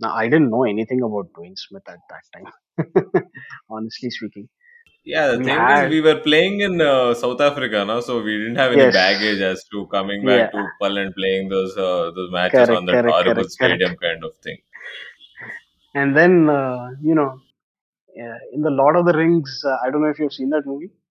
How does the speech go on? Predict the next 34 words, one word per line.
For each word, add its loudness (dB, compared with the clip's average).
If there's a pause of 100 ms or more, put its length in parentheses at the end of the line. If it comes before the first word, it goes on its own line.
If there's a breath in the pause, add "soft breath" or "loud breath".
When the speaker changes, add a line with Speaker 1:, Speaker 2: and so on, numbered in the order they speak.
(800)
Speaker 1:
Uh, -4
Speaker 2:
I'm 0
Speaker 1:
you -2
know, 2
Speaker 2:
a 2
bit 4
Speaker 1:
the 4
Speaker 2:
aware 0
of -4
it, -12
yeah. -6 (280)
Mm. -14
Speaker 1:
Yeah, 0 (460)
so, -6
you -12
know, -14 (200)
the 2
hobbits 0
are -2 (240)
in -8
the -2
Lord -2
of -4
the -4
Rings -6 (640 soft breath)
are 4
those, -2
uh, -6 (100)
you -12
know, -16 (180)
uh, -10 (200)
that 0
race 0
which -8